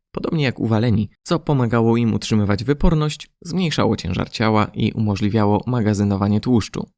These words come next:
niezbędnego do życia w wodzie. Na tym jednak lista ich przystosowań do życia w wodzie się wcale nie kończy. Desmostyle miały cofnięte nozdrza oraz wysoko położone oczodoły, a obie te cechy są typowe dla zwierząt wodnych i pomagają zapobiegać przedostawaniu się wody do środka ciała.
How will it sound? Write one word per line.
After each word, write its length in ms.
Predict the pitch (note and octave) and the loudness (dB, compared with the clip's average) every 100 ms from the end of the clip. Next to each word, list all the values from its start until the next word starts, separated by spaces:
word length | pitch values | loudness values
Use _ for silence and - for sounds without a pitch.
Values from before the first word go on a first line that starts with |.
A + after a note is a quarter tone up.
| _ - | _ -4
niezbędnego 640 | D3+ A2+ A2+ A2+ D3 F#2+ | -2 0 0 0 -2 -2
do 120 | - - | -4 -6
życia 260 | - B2+ | -6 -4
w 120 | B2+ | -2
wodzie. 300 | G#2+ F#2 - - _ _ _ _ _ _ _ _ - | 0 -2 -4 -16 _ _ _ _ _ _ _ _ -2
Na 100 | A3 | 0
tym 140 | A3 | 2
jednak 260 | F#3 D#3 - | 2 2 0
lista 240 | B2+ C#3+ | 0 2
ich 100 | A#2 | 2
przystosowań 600 | - A#2+ - A2+ A2 B2 | 0 -4 -2 0 0 0
do 100 | A2 | 0
życia 240 | G#2+ A2 A#2 | -2 -2 -4
w 60 | |
wodzie 280 | G2+ G2 F#2+ | -2 -2 -2
się 120 | G2 | -4
wcale 300 | - - F#2+ | -4 -2 0
nie 120 | G2 G#2+ | 0 0
kończy. 420 | A#2 G2 - - _ _ _ | 0 0 -4 -18 _ _ _
Desmostyle 520 | C4+ - F#3+ - - D#3+ | -2 0 0 0 0 2
miały 280 | A#2 A2 | 2 2
cofnięte 440 | A2 A2 A#2 A2 - | 0 -2 -2 0 0
nozdrza 540 | E3+ - - B2+ - | 0 -2 -4 -4 -2
oraz 300 | - D#3+ D3+ - | -4 -4 -4 -4
wysoko 420 | A#2 C3+ D#4 - | -2 0 0 -2
położone 480 | - C#3+ C3 C#3+ C#3+ | 0 0 0 0 0
oczodoły, 460 | C3+ C#3+ B2+ G#2 - _ _ - | 0 2 2 2 -2 _ _ -8
a 100 | - | -4
obie 280 | - F#3+ - | 2 4 4
te 140 | G3 | 2
cechy 260 | - G3+ G3 | -4 -6 -8
są 220 | - A3 | -6 -4
typowe 380 | - - G#3 F#3 | -4 -2 0 2
dla 160 | C3+ | 0
zwierząt 340 | B2 C#3 C3+ C3+ | 0 -2 -2 2
wodnych 420 | D3+ G#2 G2 - _ - | 2 4 0 -4 _ -2
i 120 | D#3 | 0
pomagają 480 | A#2+ G#2 G2+ G#2 G2+ | 4 4 4 2 2
zapobiegać 480 | G#2+ - G#2 G2+ - | 0 2 2 2 0
przedostawaniu 640 | - G2+ - G2+ G2+ G2+ | -2 -2 0 0 2 0
się 160 | A2 | 0
wody 260 | G2+ A2 G2+ | 2 2 2
do 120 | - | -4
środka 380 | - - - - | -8 -10 -10 -8
ciała. 360 | - - - | -6 -6 -6